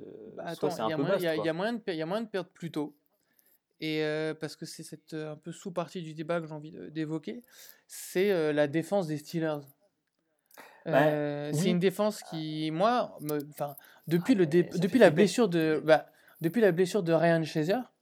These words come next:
Speaker 2: Ouais,
Speaker 1: qui était
Speaker 2: à la
Speaker 1: le
Speaker 2: colonne
Speaker 1: middle,
Speaker 2: vertébrale,
Speaker 1: ouais,
Speaker 2: ouais.
Speaker 1: colonne blessure à la colonne vertébrale contre les Bengals. Alors, Ryan Shazier, c'est le middle linebacker, c'est un peu le quarterback de la défense.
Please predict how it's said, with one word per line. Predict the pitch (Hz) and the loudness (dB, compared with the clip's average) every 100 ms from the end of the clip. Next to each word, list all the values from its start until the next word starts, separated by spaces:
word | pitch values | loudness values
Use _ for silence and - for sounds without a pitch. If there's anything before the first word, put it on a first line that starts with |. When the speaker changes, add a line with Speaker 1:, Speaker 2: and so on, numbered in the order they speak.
| _ _ _ _ _ _ - | _ _ _ _ _ _ -12
Speaker 2:
Ouais, | 107 113 | -10 -6
Speaker 1:
qui | - | -2
était | 160 - | 0 4
Speaker 2:
à | 165 | 4
la | |
Speaker 1:
le | 151 | 6
Speaker 2:
colonne | 156 | 2
Speaker 1:
middle, | 156 175 | 4 4
Speaker 2:
vertébrale, | 165 170 117 131 | 4 0 0 0
Speaker 1:
ouais, | 160 | 2
Speaker 2:
ouais. | 165 165 | 4 2
Speaker 1:
colonne | 160 156 | 0 0
blessure | 160 170 | 2 2
à | |
la | |
colonne | 156 156 | 2 0
vertébrale | 160 160 165 | 2 2 2
contre | 156 151 | 0 -2
les | |
Bengals. | 147 156 170 214 190 - - - _ - | 0 2 4 4 2 -6 -20 -20 _ 0
Alors, | 151 147 | 2 6
Ryan | 156 165 | 6 6
Shazier, | 160 165 165 170 | 4 2 4 2
c'est | - - 156 | 2 0 2
le | 156 151 | 4 4
middle | 160 180 175 | 4 6 8
linebacker, | 160 151 147 147 175 220 _ _ _ _ | 8 6 2 2 0 -2 _ _ _ _
c'est | - | -6
un | 156 | -6
peu | 151 | -2
le | 180 | -4
quarterback | 156 175 170 160 165 156 | 0 0 0 2 2 0
de | |
la | 151 | -2
défense. | 147 147 151 | -2 -6 -12